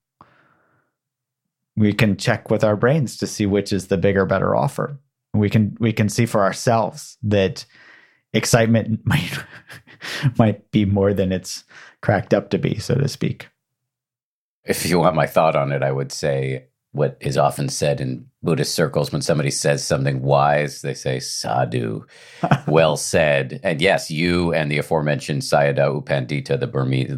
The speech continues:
Speaker 2: the late Burmese meditation master, I believe, are completely correct that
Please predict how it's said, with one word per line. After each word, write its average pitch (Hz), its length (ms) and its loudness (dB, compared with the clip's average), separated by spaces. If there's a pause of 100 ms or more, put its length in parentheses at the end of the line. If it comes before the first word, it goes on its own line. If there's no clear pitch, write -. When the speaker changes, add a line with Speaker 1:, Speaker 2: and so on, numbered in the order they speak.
(140)
Speaker 2:
the 64 260 0
late 69 300 -2
Burmese 65 560 -2 (340)
meditation 73 460 0
master, 69 520 0
I 67 100 0
believe, 71 420 -2
are 73 340 0
completely 104 580 -4
correct 120 360 -2
that - 220 -4